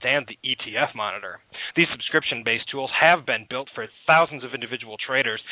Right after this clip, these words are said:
as well as institutional clients such as Reuters, Barron's Online, Fidelity, Intershow, and Townsend Analytics. The team at Mark Engage includes C E O Keith Schneider, our guest today, President Jeff Biersch,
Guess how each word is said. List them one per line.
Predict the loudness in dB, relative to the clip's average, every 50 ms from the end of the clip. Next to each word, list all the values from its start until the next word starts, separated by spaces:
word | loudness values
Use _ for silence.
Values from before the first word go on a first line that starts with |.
| -10 -4 -4
as | -6 -6 -4
well | 2 6 6 8 8 6 6 4
as | 0 0 -2 -4
institutional | -8 -8 -6 -10 -12 -12 -12 -10 -8 -6 -6 -6 -8
clients | -6 -2 2 2 4 4 2 0 -4 -16 -18 -20 -18 _ 2
such | 2 4 4
as | 4 0 0 -2 -4
Reuters, | 0 4 6 6 6 6 4 2 0 -4 -10 -16 -18 -18 -18 -2 4
Barron's | 6 6 8 8 8 6 6 6 6
Online, | 6 6 6 4 2 4 4 2 0 0 -2 _ _ _ 2
Fidelity, | 4 6 6 6 4 2 0 -2 -2 -4 -4 -8 _ -4 _
Intershow, | -2 -2 -2 -4 -6 -6 -6 -6 -6 -8 -10 -12 -16 -20 _ _ 0
and | 0 2 4 4
Townsend | 4 4 4 4 0 -4 -4 0 -2
Analytics. | -2 -2 0 -2 -2 -2 -2 -4 -6 -10 -14 -14 -20 _ _ _ -16 -12 -10 -10 -6 -6
The | -2 4
team | 4 6 6 6
at | 4 4
Mark | 2 -2 -2 -2 -4
Engage | -4 2 2 2 2 2 -2 -10
includes | -12 -12 -4 -2 -2 -2 -2 -4 -8 -14 -12 -6 -4
C | -2
E | -2 0 4 4 4
O | 4 4
Keith | 0 -4 -4 0 2 2 2 4
Schneider, | 6 6 6 6 4 2 0 -2
our | -2 -2 4
guest | 4 4 4 4 0
today, | -2 0 2 2 0 0 _ _ -14 -12 -12 -10 _
President | 4 4 4 4 0 -2 -2 -4 -4 2
Jeff | 2 2 2 0 _ _ _
Biersch, | -2 0 2 2 0